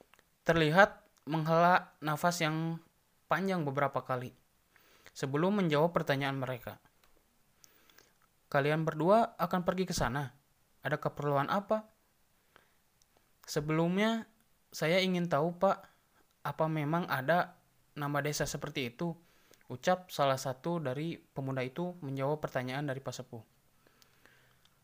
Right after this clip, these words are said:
Sambil kembali menghela nafas panjang,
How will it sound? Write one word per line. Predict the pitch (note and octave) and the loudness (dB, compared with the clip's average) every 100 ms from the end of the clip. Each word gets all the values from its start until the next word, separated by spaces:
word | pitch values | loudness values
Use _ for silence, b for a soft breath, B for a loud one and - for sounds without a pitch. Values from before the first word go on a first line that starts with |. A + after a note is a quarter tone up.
| _ - | _ -12
Sambil | - D3+ G#3+ A3 | -4 2 4 4
kembali | G3+ F3+ F3+ G3 G3+ - | 6 8 8 4 0 -4
menghela | E3 E3 E3 D#3+ | 0 4 4 4
nafas | D#3 D3 C3+ - | 2 0 -2 -2
panjang, | F#3+ D#3 C#3 | -2 0 -4